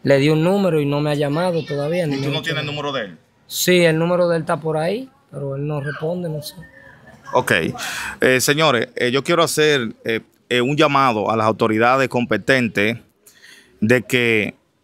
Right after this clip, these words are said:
Speaker 2: le den seguimiento a este caso, de que le den seguimiento a este caso, porque es un caso que es terrible.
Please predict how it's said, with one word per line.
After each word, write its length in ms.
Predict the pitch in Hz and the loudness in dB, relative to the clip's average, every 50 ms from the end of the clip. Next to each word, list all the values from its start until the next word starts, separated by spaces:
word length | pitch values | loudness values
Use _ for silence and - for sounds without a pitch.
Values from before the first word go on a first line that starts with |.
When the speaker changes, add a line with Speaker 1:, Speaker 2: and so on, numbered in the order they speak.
| _ | _
Speaker 2:
le 160 | - 123 127 131 | -2 0 2 4
den 120 | 143 170 | 4 2
seguimiento 540 | 165 - 196 180 170 160 165 165 160 131 147 | 2 2 2 2 2 2 2 0 2 2 2
a 100 | 139 139 | 2 2
este 220 | 147 - - 131 120 | 2 0 0 -2 0
caso, 420 | - 110 95 90 - - 73 71 - - - _ _ _ _ _ _ _ _ _ _ - - _ _ | 0 0 0 -2 -4 -6 -10 -12 -12 -16 -20 _ _ _ _ _ _ _ _ _ _ -20 -20 _ _
de 100 | - 107 | 0 2
que 80 | - 110 | 4 2
le 100 | 107 107 | 4 4
den 160 | 113 135 147 | 4 4 4
seguimiento 420 | - 143 127 131 131 135 127 127 | 2 2 2 2 0 0 2 2
a 40 | 139 | 2
este 180 | 131 - 139 127 | 2 2 0 0
caso, 380 | - 147 131 117 107 123 104 | 2 0 0 0 -2 -4 -4
porque 280 | - 117 110 104 - 123 | -2 -4 -4 -2 0 0
es 60 | 123 | 0
un 100 | 131 135 | 0 0
caso 520 | 131 - 151 139 127 113 - - 117 117 - - - - - - - - - - - _ _ _ | 0 0 2 2 2 0 0 -2 -4 -4 -6 -10 -20 -20 -20 -20 -20 -20 -20 -20 -20 _ _ _
que 360 | - - 117 113 117 127 135 | 0 2 2 4 4 4 2
es 80 | 143 - - _ | 0 0 -2 _
terrible. 720 | - 143 131 117 113 147 151 139 113 107 101 92 87 78 - | 0 0 0 2 2 2 4 4 2 2 -2 -2 -4 -6 -10